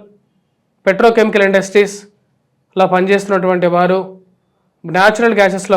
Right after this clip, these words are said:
పనిచేస్తున్నటువంటి వారికి అనుకూలమైనటువంటి ఫలితాలు, రియల్ ఎస్టేట్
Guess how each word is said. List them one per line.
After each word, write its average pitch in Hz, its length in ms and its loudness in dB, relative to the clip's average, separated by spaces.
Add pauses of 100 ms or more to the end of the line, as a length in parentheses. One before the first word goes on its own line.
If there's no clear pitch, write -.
పనిచేస్తున్నటువంటి 175 760 -2
వారికి 170 300 -2 (600)
అనుకూలమైనటువంటి 202 840 2
ఫలితాలు, 170 460 -2 (680)
రియల్ 214 240 4
ఎస్టేట్ 226 260 2